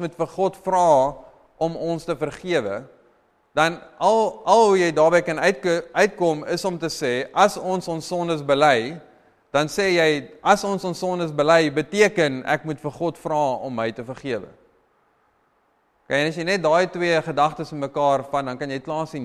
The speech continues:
dit is nie wat die vers sê nie. Dit sê, as ons ons sondes bely, wat beteken die woord bely?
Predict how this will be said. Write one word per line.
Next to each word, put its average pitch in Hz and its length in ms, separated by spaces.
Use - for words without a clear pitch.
dit 147 160
is - 80
nie 165 160
wat 127 80
die 123 160
vers 110 320
sê 110 220
nie. - 60
Dit 139 160
sê, 185 160
as 180 240
ons 175 240
ons 156 160
sondes 160 240
bely, 131 380
wat 151 160
beteken 180 400
die 135 80
woord 135 240
bely? 113 300